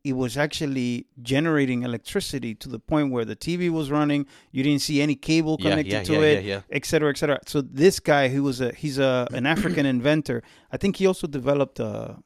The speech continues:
Speaker 1: um, a helicopter, if I'm not mistaken, as well, that
Speaker 2: Mm,
Speaker 1: ran
Speaker 2: mm,
Speaker 1: on
Speaker 2: mm,
Speaker 1: something
Speaker 2: mm,
Speaker 1: that
Speaker 2: mm, mm, mm,
Speaker 1: was
Speaker 2: mm,
Speaker 1: very,
Speaker 2: mm,
Speaker 1: really
Speaker 2: mm,
Speaker 1: interesting.
Speaker 2: mm, mm.
Speaker 1: There was also a, a guy named Stan, Stan Meyer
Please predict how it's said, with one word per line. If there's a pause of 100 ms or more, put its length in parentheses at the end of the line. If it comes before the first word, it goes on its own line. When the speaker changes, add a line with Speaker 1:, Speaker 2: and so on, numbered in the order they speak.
(240)
Speaker 1:
um, (680)
a
helicopter,
if
I'm
not
mistaken,
as
well,
that
Speaker 2:
Mm,
Speaker 1:
ran
Speaker 2:
mm,
Speaker 1:
on
Speaker 2:
mm,
Speaker 1:
something
Speaker 2:
mm,
Speaker 1:
that
Speaker 2:
mm,
mm, (100)
mm,
Speaker 1:
was
Speaker 2:
mm,
Speaker 1:
very,
Speaker 2:
mm,
Speaker 1:
really
Speaker 2:
mm,
Speaker 1:
interesting.
Speaker 2:
mm,
mm.
Speaker 1:
There
was
also
a, (180)
a
guy
named
Stan,
Stan
Meyer